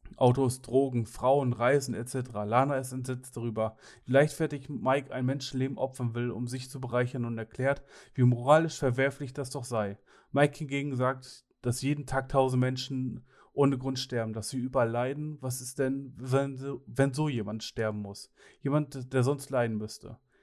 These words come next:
Täglich bereichern sich Menschen am Leid anderer. Sie hätten eine einmalige Chance bekommen, mit der,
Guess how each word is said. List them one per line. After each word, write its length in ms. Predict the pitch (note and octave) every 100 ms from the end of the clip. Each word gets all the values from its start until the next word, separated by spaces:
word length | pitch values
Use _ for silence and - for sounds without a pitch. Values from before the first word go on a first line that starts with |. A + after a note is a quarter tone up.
| _
Täglich 420 | - D#3 D#3+ B2+
bereichern 440 | - A#2 B2+ C3+ B2+
sich 160 | A#2+
Menschen 340 | C3 B2+ B2 A#2+
am 120 | A#2+
Leid 200 | A#2 -
anderer. 400 | B2+ A#2+ G#2+ G#2
Sie 120 | G#2+
hätten 280 | A2 C3+ C3+
eine 240 | G2+ A2+
einmalige 460 | A2+ C3+ C3 B2 A#2+
Chance 340 | A#2+ C3+ B2+
bekommen, 460 | B2+ B2 B2 B2 B2+ - -
mit 160 | - A#2+
der, 140 | B2+